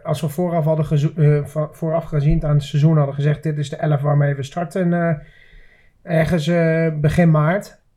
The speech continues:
dan had ik dat niet geloofd. Nee, ik denk dat er uiteindelijk maar drie, vier echt eredivisiewaardige spelers in de basis stonden. T, Velanas, eh, Van Polen, Kersten, nou, Lam, kom je op vijf. Maar de rest, eh,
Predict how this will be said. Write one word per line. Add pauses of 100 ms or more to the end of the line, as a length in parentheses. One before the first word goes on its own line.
(140)
dan
had
ik
dat
niet
geloofd.
Nee,
ik
denk
dat
er
uiteindelijk
maar
drie,
vier
echt
eredivisiewaardige
spelers
in
de
basis
stonden. (400)
T, (160)
Velanas,
eh,
Van
Polen,
Kersten,
nou,
Lam,
kom
je
op
vijf. (720)
Maar
de
rest,
eh,